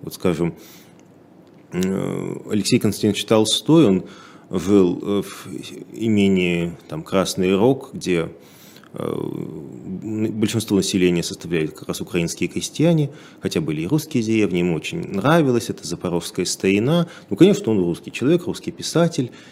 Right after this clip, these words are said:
и он так, э, он, он знал этот мир, но для него это был мир вот такой крестьянский. Вот. А Николай Васильевич Гоголь, он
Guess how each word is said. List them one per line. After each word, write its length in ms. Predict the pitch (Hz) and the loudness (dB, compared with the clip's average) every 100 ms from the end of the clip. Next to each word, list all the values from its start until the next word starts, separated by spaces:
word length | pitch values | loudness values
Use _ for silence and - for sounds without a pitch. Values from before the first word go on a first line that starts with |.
| - - | -14 -4
и 60 | |
он 140 | 117 113 | -2 -2
так, 320 | 92 95 - 80 | -4 -6 -10 -12
э, 40 | 82 69 65 - - - - - - - - | -10 -10 -12 -12 -16 -18 -20 -20 -20 -20 -8
он, 140 | 110 - | -6 4
он 200 | 127 117 | 6 6
знал 340 | 107 120 98 | 6 4 4
этот 220 | 92 104 | 0 0
мир, 160 | 170 180 | 2 2
но 80 | 127 | 4
для 160 | 101 | 4
него 180 | 104 151 | 4 4
это 160 | 151 160 | 2 0
был 160 | 107 | -2
мир 200 | 90 98 | -2 -2
вот 220 | 151 - - | -6 -12 -18
такой 300 | 87 82 - - - | -12 -12 -12 -18 -14
крестьянский. 560 | 117 - - - - 135 - - - - - - - - - - - | -14 -12 -14 -12 -14 -14 -18 -20 -20 -20 -20 -20 -20 -20 -20 -20 -14
Вот. 300 | 90 82 - 101 | -10 -10 -6 0
А 360 | 92 90 92 107 | 2 4 2 0
Николай 260 | 101 113 | 2 4
Васильевич 340 | 113 113 101 87 | 4 2 -4 0
Гоголь, 440 | 175 226 92 78 | 2 2 0 -2
он 320 | 156 165 - | -2 -4 -6